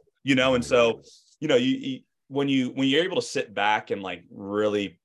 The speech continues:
Speaker 1: peel the layers of, like, wow, like, strength conditioning, there's, it, you can get really deep with the science of it, but then you can get really just, like, ground based, like, man, there's just, like, these core principles that you can teach these kids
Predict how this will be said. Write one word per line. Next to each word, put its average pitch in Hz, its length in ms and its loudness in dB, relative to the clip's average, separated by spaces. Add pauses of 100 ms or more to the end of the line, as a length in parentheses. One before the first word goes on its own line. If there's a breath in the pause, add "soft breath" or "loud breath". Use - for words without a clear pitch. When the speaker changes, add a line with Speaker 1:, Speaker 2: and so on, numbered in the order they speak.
Speaker 1:
peel 110 340 0
the 98 100 2
layers 92 540 0
of, 95 120 -2
like, 87 160 -8
wow, 90 340 -2
like, 85 240 -8 (520)
strength 139 380 -2
conditioning, 113 680 -4
there's, 101 300 -8 (760)
it, 135 200 0
you 147 180 -4
can 190 160 0
get 123 200 2
really 123 580 2
deep 110 360 -4
with 110 120 -4
the 104 80 -2
science 98 460 -4
of 139 120 -2
it, 143 220 -2
but 117 120 -12
then 120 120 -2
you 113 80 -6
can 123 140 -4
get 104 160 -4
really 117 540 2
just, 113 260 -8
like, 95 200 -2
ground 98 560 -4
based, 98 300 -6
like, 98 200 -2
man, 98 340 -4
there's 101 180 -6
just, 113 200 -6
like, 101 140 -2
these 90 180 -12
core 107 420 -2
principles 107 580 -4
that 98 100 -2
you 90 60 -10
can 92 100 -10
teach 104 260 -8
these 95 180 -8
kids 95 380 0